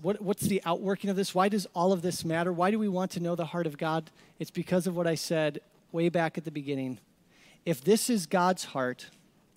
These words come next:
then ultimately it's to be our heart. If God's heart is to see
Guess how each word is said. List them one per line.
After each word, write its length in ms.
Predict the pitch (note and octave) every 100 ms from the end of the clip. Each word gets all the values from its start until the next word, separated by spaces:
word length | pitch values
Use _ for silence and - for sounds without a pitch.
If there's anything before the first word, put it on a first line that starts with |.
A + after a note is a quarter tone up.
| - _ _ _ _
then 160 | D#3+ D3+
ultimately 880 | D#3+ F3 - D#3+ D3 C#3 C3+ C3+ -
it's 200 | D3+ -
to 100 | D#3
be 160 | C3+ C#3
our 200 | B2+ B2
heart. 380 | B2 B2 - - _ - - _ _ _ - - -
If 160 | F#3+ E3+
God's 260 | A3+ B3+ A#3
heart 220 | B3 A#3
is 120 | -
to 100 | A3
see 460 | - - A#3 A3+